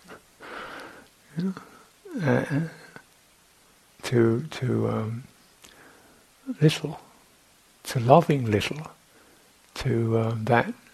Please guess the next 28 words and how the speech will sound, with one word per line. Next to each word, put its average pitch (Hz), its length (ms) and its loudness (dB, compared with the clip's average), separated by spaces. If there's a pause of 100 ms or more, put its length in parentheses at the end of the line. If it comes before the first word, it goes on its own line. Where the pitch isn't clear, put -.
(220)
uh, 117 320 -4 (240)
nakedness. 135 760 0 (1000)
Mm. 127 180 -10 (1400)
Clearly, 120 460 8
on 110 140 2
a 117 140 0 (360)
conventional 127 460 10
level, 139 440 10 (1040)
yeah, 117 280 2
well, 131 300 0
you 143 80 2
know, 113 140 2
we 113 80 4
have 107 180 4
stuff, - 680 6
we 117 80 -2
have - 160 -2
clothes, 127 540 6
we 120 80 -2
have 104 300 -4
p-, - 80 -14 (140)
possessions 110 680 2
and 107 80 0
so 117 240 4
forth, 123 340 -4
but 156 220 0 (720)
the 147 120 6
inclination, 135 760 6